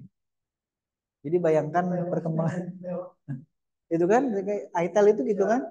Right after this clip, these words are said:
Harganya satu setengah juta tapi speknya luar biasa itu empat kalinya dari, dari handphone yang lama-lama. Nah, itu ya. Jadi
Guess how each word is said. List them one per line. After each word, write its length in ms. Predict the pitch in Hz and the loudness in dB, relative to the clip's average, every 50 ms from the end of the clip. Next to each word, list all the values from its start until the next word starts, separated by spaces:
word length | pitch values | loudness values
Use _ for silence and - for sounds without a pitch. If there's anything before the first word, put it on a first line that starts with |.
| - _ _ _ _ _ _ | -12 _ _ _ _ _ _
Harganya 480 | - 185 185 185 208 240 262 262 226 | -6 -4 -4 -2 -2 -2 -2 0 0
satu 80 | 226 220 | -2 -2
setengah 240 | 208 220 196 196 190 | -2 -2 -4 -2 -2
juta 200 | 180 196 - 233 | -2 -2 -2 -4
tapi 160 | 190 196 220 254 | -4 -2 -2 -2
speknya 560 | 233 233 233 240 233 233 240 254 294 254 - - _ _ _ _ _ _ _ _ _ _ _ _ _ | 0 0 0 0 0 0 0 -2 -2 -2 -4 -10 _ _ _ _ _ _ _ _ _ _ _ _ _
luar 240 | - 156 180 196 208 | -2 0 0 2 4
biasa 320 | 233 240 220 226 202 175 | 4 2 2 4 2 2
itu 80 | 160 170 | 2 2
empat 240 | 165 165 - 185 175 - | 0 -2 -4 -6 -4 -2
kalinya 320 | 185 180 175 175 175 180 170 | 0 0 0 0 0 2 4
dari, 560 | 175 175 175 175 175 170 170 165 147 - - - - | 4 6 6 6 4 4 4 2 0 -2 -4 -6 -4
dari 180 | 165 170 165 175 | -2 -2 -2 -2
handphone 320 | 170 170 170 170 165 165 165 | -4 -6 -6 -8 -8 -6 -4
yang 80 | 165 | -4
lama-lama. 560 | 165 170 165 165 160 165 160 160 156 135 131 127 - _ _ _ _ _ _ _ _ _ - - - - | -2 -2 -4 -4 -6 -6 -6 -8 -8 -12 -14 -14 -16 _ _ _ _ _ _ _ _ _ -20 -18 -6 0
Nah, 240 | 151 147 139 143 151 | 2 4 4 4 4
itu 160 | 151 160 143 | 4 6 6
ya. 80 | 143 147 | 6 6
Jadi 400 | 143 156 180 214 196 - - | 4 6 6 6 6 4 0